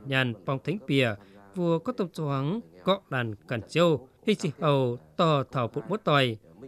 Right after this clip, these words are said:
Trong các đầu sái, mai phim, bóng thánh bún miên ngò, dâm si hầu quía, trường thăng, dâm si hầu thầu. Đầu sái,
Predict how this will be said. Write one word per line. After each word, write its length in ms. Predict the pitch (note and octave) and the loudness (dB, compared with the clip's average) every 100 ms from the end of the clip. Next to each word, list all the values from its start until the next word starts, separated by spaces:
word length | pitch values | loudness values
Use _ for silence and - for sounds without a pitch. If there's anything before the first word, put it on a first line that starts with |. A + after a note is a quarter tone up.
| - | -4
Trong 140 | A3 G#3+ | -4 -2
các 160 | B3 | -2
đầu 120 | F#3 | -2
sái, 400 | D3 - D3 C3+ - | -2 -4 -4 -4 -4
mai 120 | F3 D3+ | -4 -4
phim, 460 | - E3 E3 D#3+ D3 - | -2 0 0 -2 -6 -4
bóng 140 | G#3+ A3 - | -2 -2 -2
thánh 260 | C#3+ A#2+ B2 | -2 -2 -4
bún 140 | C#3 C3 - | -6 -4 -4
miên 120 | E3 - | -4 2
ngò, 320 | D3 B2 G2+ - - - | 2 2 0 -8 -20 -2
dâm 240 | C#3 B2 | 0 0
si 180 | - B2 G#2+ | -2 -8 -8
hầu 140 | B2+ - | -10 -4
quía, 320 | C3 A#2+ A#2+ F#3+ - - - | 0 0 0 -2 -6 -18 -2
trường 200 | F3 - | 0 0
thăng, 260 | C3 C#3 C3 - - - | -2 0 -2 -6 -16 -2
dâm 280 | G3 F#3+ | -2 -2
si 220 | - - D3+ | -4 -8 -6
hầu 120 | C#3+ | -6
thầu. 320 | A2+ A#2+ A2 G2 - E2+ D#2+ D#2 F2 G#2+ A2 E2+ F#2+ F#2+ _ _ _ _ _ _ _ - | -2 -2 -2 -4 -14 -20 -20 -20 -20 -20 -20 -20 -20 -20 _ _ _ _ _ _ _ 0
Đầu 120 | G#3 | 0
sái, 520 | - D#3+ C#3 C#3 G3 | 0 -4 -2 -2 -4